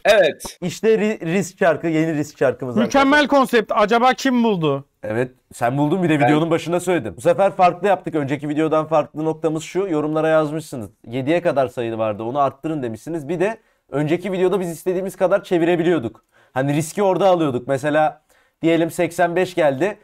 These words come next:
Speaker 2: Seksen beşin üstüne yedi falan gelirse doksan ikilik oyuncu olmadığı için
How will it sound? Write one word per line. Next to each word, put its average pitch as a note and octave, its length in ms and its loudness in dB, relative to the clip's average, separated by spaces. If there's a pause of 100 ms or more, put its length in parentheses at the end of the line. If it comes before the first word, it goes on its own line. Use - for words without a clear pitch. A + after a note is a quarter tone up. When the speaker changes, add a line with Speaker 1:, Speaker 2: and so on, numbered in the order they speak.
(120)
Speaker 2:
Seksen E3 460 -2
beşin E3 220 -2
üstüne E3+ 280 -2
yedi D3+ 260 0
falan E3 340 0
gelirse E3+ 320 0
doksan D3+ 300 -4
ikilik F3 280 -6
oyuncu E3 280 -2
olmadığı E3+ 460 0
için - 320 -6